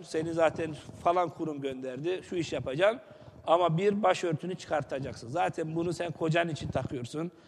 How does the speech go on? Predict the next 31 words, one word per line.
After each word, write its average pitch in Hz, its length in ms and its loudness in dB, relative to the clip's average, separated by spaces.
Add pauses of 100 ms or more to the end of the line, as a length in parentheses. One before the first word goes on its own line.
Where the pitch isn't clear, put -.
(160)
Ailen 180 340 6
sana 180 300 -2
baskı 165 320 2
yapıyor 147 400 0
diye 131 100 -8
takıyorsun. 143 600 -4 (440)
Bizim 180 380 0
burada 190 520 8 (400)
işte 180 320 6 (280)
belediyede 170 480 4
çalışanlar, 165 1000 0
yolları 175 400 4
temizleyenler 165 640 -2 (340)
bunu 190 180 4
yapmasına 160 560 2
gerek 139 400 -2
yok." 196 380 4 (340)
Anlatabiliyor 160 600 6
muyum? 175 60 -2
"Zaten 185 300 6
ailen 180 400 6
de 170 80 0
seni 156 300 -4
görmez. 147 420 0
Çıkart 185 380 2
bunu." 160 120 -4
O, 175 440 0
o 180 60 2
iki 175 340 -2
uzman 170 420 0
da 196 180 4